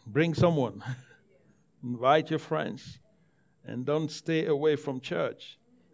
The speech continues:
There are certain impartations that are taking place. Let me see how many people, since we started this series, your dreams, you've just,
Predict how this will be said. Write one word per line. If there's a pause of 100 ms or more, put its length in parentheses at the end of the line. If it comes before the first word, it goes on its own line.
(100)
There
are
certain
impartations
that
are
taking
place. (300)
Let
me
see
how
many
people,
since
we
started
this
series,
your
dreams,
you've
just,